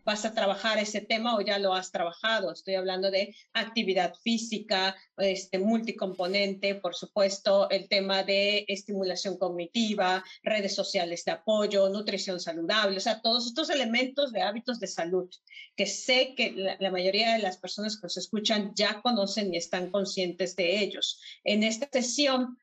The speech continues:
hablando de los conceptos del envejecimiento saludable,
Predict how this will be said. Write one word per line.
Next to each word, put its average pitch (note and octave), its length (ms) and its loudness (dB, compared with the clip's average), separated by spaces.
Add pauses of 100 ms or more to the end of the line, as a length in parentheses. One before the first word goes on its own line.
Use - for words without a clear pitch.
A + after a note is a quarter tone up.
hablando G#3+ 500 2
de A#3 140 4
los G#3+ 280 0
conceptos A3 760 -2
del G3 140 -2
envejecimiento F#3+ 600 -2
saludable, A3+ 680 2